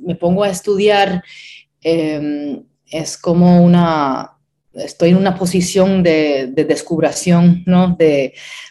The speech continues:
para descubrir lo que está pasando, em,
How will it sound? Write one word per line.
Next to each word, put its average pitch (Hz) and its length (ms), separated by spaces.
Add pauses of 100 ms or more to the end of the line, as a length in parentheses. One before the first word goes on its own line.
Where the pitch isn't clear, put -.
para 156 180
descubrir 156 580
lo 175 120
que 170 80
está 160 200
pasando, 147 800
em, 127 720